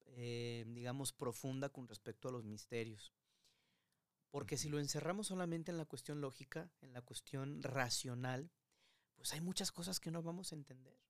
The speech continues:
Speaker 2: Ajá.
Speaker 1: Y vamos a rechazar, fíjate que también es algo que se me hace muy interesante del Papa Francisco,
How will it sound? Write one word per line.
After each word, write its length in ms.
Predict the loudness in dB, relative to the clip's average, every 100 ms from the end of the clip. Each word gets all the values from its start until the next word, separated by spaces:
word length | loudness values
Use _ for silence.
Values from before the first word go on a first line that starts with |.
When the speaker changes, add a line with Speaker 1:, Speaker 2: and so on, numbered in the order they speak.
| _ _ _ _ _
Speaker 2:
Ajá. 120 | -16 -2
Speaker 1:
Y 100 | 4
vamos 420 | 4 4 0 -2 _ _ _ 6
a 140 | 6
rechazar, 840 | 8 6 6 8 4 6 8 8 6 -8
fíjate 380 | -4 -2 -2
que 120 | -2 -2
también 280 | 0 0
es 120 | 0 0
algo 180 | -2
que 180 | -4 -8 -10
se 100 | -10
me 100 | -6
hace 100 | -2
muy 180 | 0
interesante 500 | 0 0 2 2 4
del 100 | 2
Papa 220 | 2 2 2
Francisco, 560 | 0 -2 -6 -6 -8